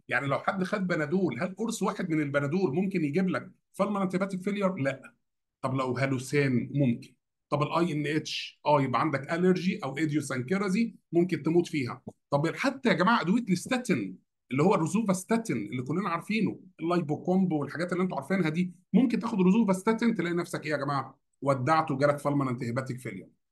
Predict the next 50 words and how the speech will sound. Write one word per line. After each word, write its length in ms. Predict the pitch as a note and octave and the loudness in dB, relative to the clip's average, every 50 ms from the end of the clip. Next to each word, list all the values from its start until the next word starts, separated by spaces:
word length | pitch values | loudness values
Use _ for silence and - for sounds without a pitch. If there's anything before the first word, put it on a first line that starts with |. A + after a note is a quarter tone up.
| _ _ _ _ _ - | _ _ _ _ _ 4
دي 140 | F#3 C4 D#4 | 6 6 6
بتبقى 580 | - - - G#3+ G3 - E3 E3+ D3+ - - _ _ _ - | 4 2 -2 -2 0 0 -2 -2 -2 -6 -12 _ _ _ 2
الرجي، 460 | A3 - E3+ C#3 C3 B2 A2+ - A2+ - | 4 4 4 4 2 0 -2 -4 -6 -6
حساسيه 680 | - - - - D3 - - F#3 F3+ D3+ B2+ A2+ G#2+ | -8 -8 -6 -6 -4 0 4 6 6 6 6 2 0
زي 160 | G#2 C#3 C#3+ | 0 0 0
ما 80 | D3+ D3 | 0 0
انتوا 160 | C#3+ C#3+ A#2 | 0 -2 -4
عارفين. 320 | A2 - - A2+ - - _ _ _ _ _ - A2+ | -4 -4 -8 -14 -16 -16 _ _ _ _ _ -4 0
انما 320 | B2+ D#3+ A3+ C#4 C#4+ C#4 | 4 6 8 8 8 8
هل 280 | G#3 A#3+ D4+ D4 A#3+ A3 | 8 6 8 6 6 6
البارستامول 720 | F3 C#3+ B2 A#2 A2+ - A3+ B3 A#3 - - G3+ G#3+ G#3+ | 4 4 2 2 2 2 2 2 2 0 0 0 2 2
يعمل 160 | A3 G#3+ F#3+ | 2 2 2
كده؟ 220 | F#3 A3 A3+ A#3 G#3+ | 2 2 2 4 4
لا، 120 | D#3 C#3+ | 2 2
هو 200 | A#2+ C3 C3+ B2+ | 2 2 0 2
دوز 260 | B2+ D3+ D#3+ C#3+ C#3+ | 4 4 2 2 2
ايه؟ 220 | C3+ C#3 C#3 C#3 A#2+ | 2 2 2 2 2
ديبندنت. 440 | C3+ D#3 F#3+ G3+ F#3 G3+ G3+ G3+ - - _ _ _ - | 2 2 4 4 4 2 0 0 -6 -10 _ _ _ -4
خد 100 | F3 D#3 | -2 2
بالك 220 | D#3+ G3 G#3 G3 G3 | 2 2 0 2 0
لان 120 | F#3 F3 | 0 -2
الحته 280 | D#3 - F#3+ F#3 F#3 E3+ | 0 0 0 0 0 2
دي 120 | F3 F#3 | 0 0
بتيجي 200 | F#3 - F3 E3+ | 0 0 -2 -2
في 80 | D#3 F#3 | -2 -2
الام 140 | F3 F3+ F3+ | 2 2 2
اس 160 | E3+ - - | 2 2 2
كيو 180 | - F3+ F#3 | 2 2 2
كتير. 480 | F#3 - - F#3 - - - - - _ _ _ _ _ _ _ _ - | 2 2 0 0 0 0 -4 -10 -14 _ _ _ _ _ _ _ _ -2
خلاص؟ 400 | C#3 D3+ F#3+ C#4+ - - _ _ _ _ _ _ _ _ _ _ - | 2 2 2 2 0 -6 _ _ _ _ _ _ _ _ _ _ 0
هل 320 | - G#3+ C#4+ D4+ D4 C4 A3+ | 2 4 6 6 6 6 4
البروجنوزس 1400 | F3 D3 B2+ A#2+ - C#3 C3+ C3+ C3 B2+ C3 C#3+ D3+ E3+ G#3 A#3+ G#3+ F3+ - B2 A2 - - - - - - _ _ _ _ - - | 4 4 2 0 0 0 0 0 0 0 2 4 6 6 8 8 6 6 4 0 -4 -6 -6 -10 -12 -12 -14 _ _ _ _ -6 -6
الاحسن 540 | C#3+ C#3 - F3 F#3 - - - - D3 C3 | -4 -2 -2 -2 -4 -4 -8 -4 -2 0 2
مين؟ 420 | B2 C#3 C#3+ B2 - - C3 - - | 4 4 4 4 2 0 -4 -8 -6
يعني 180 | D#3+ G#3 G#3+ | -6 -6 -2
تعالوا 200 | G#3+ C4+ C#4+ C4+ | -2 -2 -2 -2
نتناقش 360 | - - G3+ A3+ A3+ E3 - - | 0 0 0 0 0 -2 -4 -2
كده، 220 | - G3 G#3 G#3+ | 0 0 0 0
ساعات 400 | G3 - E4+ F#4 - - - - | 0 -2 -4 -6 -6 -8 -2 0
يناقشك 500 | F#3 G3 G#3+ G#3 F#3 - - F#3+ F#3+ F#3+ | 2 2 2 2 0 0 0 0 0 0
او 120 | D#3+ D#3 | -2 -2
ساعات 220 | D3+ - F#3+ F#3 - | 0 -2 -2 0 2
يجي 140 | G3+ F#3 F3+ | 2 2 2
سؤال 220 | F3+ F#3 G3 F#3 | 2 2 0 0
ده 60 | E3 | 0
حتى 200 | - G3 F#3 F3+ | -2 0 0 0
في 60 | F3+ | -2
الام 140 | D#3 D#3+ E3+ | -2 -2 -2
اس 120 | F3 - - | -2 -2 -2
كيو. 280 | - F#3+ D#3+ - - | 0 0 0 0 -4